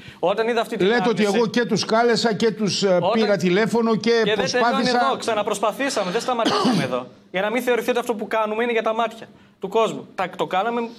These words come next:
Speaker 1: πραγματικότητα, το θέλαμε αυτό το πράγμα. Μετά από αυτή την άρνηση, αναγκάστηκα και έστειλα μία επιστολή σε όλους τους επικεφαλείς <coughs> στις δέκα Ιουλίου. Τους έστειλα επιστολή με, και τους έδινα ένα περιθώριο μιας εβδομάδας μέχρι δεκαεφτά Ιουλίου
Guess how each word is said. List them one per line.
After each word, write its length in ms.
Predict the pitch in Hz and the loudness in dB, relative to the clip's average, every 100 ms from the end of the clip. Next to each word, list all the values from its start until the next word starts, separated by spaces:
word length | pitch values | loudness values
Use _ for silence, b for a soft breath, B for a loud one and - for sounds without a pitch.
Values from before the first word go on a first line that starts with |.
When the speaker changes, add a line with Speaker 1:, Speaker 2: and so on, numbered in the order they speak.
| - | -8
Speaker 1:
πραγματικότητα, 580 | 233 220 233 233 233 185 | -4 -2 -4 -2 -2 0
το 120 | 190 | -2
θέλαμε 400 | 190 240 185 135 | 0 0 0 -2
αυτό 140 | 123 | -8
το 100 | - | -10
πράγμα. 280 | 123 123 104 104 B B B B B | -6 -4 -4 -10 B B B B B
Μετά 260 | 147 160 | -6 -2
από 100 | 233 | -2
αυτή 160 | 240 240 | -2 -2
την 100 | 202 | -2
άρνηση, 280 | 196 214 220 | -2 -2 -2
αναγκάστηκα 880 | 226 190 180 165 185 190 185 196 220 220 B - | -2 0 -4 -2 -2 -2 -4 -2 -4 -6 B -6
και 100 | 185 | -2
έστειλα 280 | 226 233 196 | -2 0 -2
μία 180 | 180 233 | 0 0
επιστολή 520 | 220 185 165 156 196 | -2 -4 -2 0 0
σε 120 | 196 | 0
όλους 140 | 208 | 0
τους 80 | 214 | 0
επικεφαλείς 600 | 214 196 160 147 143 156 370 381 403 | -4 -4 -4 -2 0 0 0 0 0
<coughs> 300 | 254 226 131 | 2 0 -2
στις 160 | - 147 | -4 -2
δέκα 300 | 175 240 226 | -2 0 0
Ιουλίου. 520 | 180 165 156 160 185 196 B B B | 0 0 0 0 0 -4 B B B
Τους 160 | 156 208 | -4 -2
έστειλα 220 | 220 226 | 0 -2
επιστολή 420 | 208 202 202 202 | -2 0 0 0
με, 280 | 160 180 - - - | 0 -4 -8 -16 -10
και 120 | - | -6
τους 160 | 160 180 | -4 -2
έδινα 280 | 220 208 196 | 0 0 0
ένα 280 | 220 196 - - | 0 -2 -8 -6
περιθώριο 480 | 160 156 151 190 214 | -2 -2 0 0 0
μιας 240 | 202 220 | 0 0
εβδομάδας 520 | 214 170 165 170 202 202 | 0 -2 0 0 -2 -2
μέχρι 200 | 220 196 | -4 -4
δεκαεφτά 460 | 185 175 - 214 | -4 -4 -2 -2
Ιουλίου 500 | 196 151 147 185 311 | 0 -2 -2 -2 -4